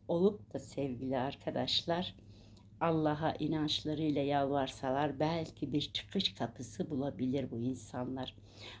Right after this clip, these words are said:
Ama hala kendilerine dürüst olmayıp narsistliklerini ön plana çıkardıkları için Allah da onlara çok güzel ilahi adaleti tecelli ettiriyor ve işliyor.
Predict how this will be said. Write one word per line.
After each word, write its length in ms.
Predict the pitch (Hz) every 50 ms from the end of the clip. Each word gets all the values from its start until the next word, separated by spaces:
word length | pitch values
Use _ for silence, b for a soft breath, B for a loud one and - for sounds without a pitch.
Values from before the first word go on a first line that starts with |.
| B -
Ama 360 | - 190 175 151 127 120 127
hala 480 | 165 180 190 190 175 156 143 131 135 -
kendilerine 720 | - - 156 139 139 131 131 127 135 135 135 135 131 131 - -
dürüst 300 | 151 135 139 131 - - - -
olmayıp 580 | - 151 151 135 131 131 120 101 101 - -
narsistliklerini 1000 | 147 160 175 190 - - - - - - - 147 - - - - 151 143 139 -
ön 260 | - - - 165 165
plana 480 | 160 - - 175 143 135 139 131 127 -
çıkardıkları 760 | - - - - 147 143 - - 143 - - - 139 139 143
için 440 | 139 135 - - - - - - - B B B B B B B B B B B B B B B B B - - - -
Allah 680 | 160 165 165 156 147 143 143 143 147 165 180 190 185 185 - - -
da 280 | 143 135 135 131 - - -
onlara 640 | - 175 185 190 180 151 135 135 131 131 127 127 -
çok 340 | - - 214 208 208 -
güzel 360 | - - - - 131 117 110 - -
ilahi 540 | - 175 175 170 147 131 127 113 120 127 - - -
adaleti 800 | - 160 175 185 151 131 123 110 101 - - - - 185 180 -
tecelli 680 | - 160 131 - - 131 117 117 127 123 120 - - -
ettiriyor 920 | - 180 - - - - 190 190 185 185 180 180 180 180 185 180 - 143
ve 100 | 139 175
işliyor. 760 | - 135 - - - - - 50 - - - - - - -